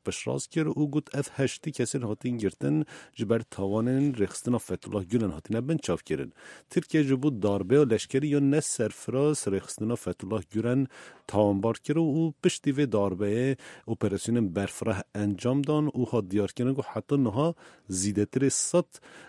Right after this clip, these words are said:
e, sed kes, e, sed hezar kesên bi pêwendiyên wan ê li gel Fethullah Gülenê hatine binçav kirin,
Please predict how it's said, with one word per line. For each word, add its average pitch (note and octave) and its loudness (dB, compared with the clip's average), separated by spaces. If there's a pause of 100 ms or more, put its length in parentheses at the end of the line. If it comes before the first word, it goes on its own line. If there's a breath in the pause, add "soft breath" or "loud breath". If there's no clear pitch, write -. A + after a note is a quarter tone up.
e, A2+ 2
sed - -2
kes, C3 0
e, A2 0
sed - 2 (100)
hezar A#2 2 (100)
kesên D3 2
bi G#2 2 (100)
pêwendiyên G2+ 2
wan B2 4
ê A2+ 0
li G#2 0
gel A#2 2 (100)
Fethullah A2 -2
Gülenê A#2 2
hatine F2 -4
binçav C#3+ 0
kirin, E3+ 0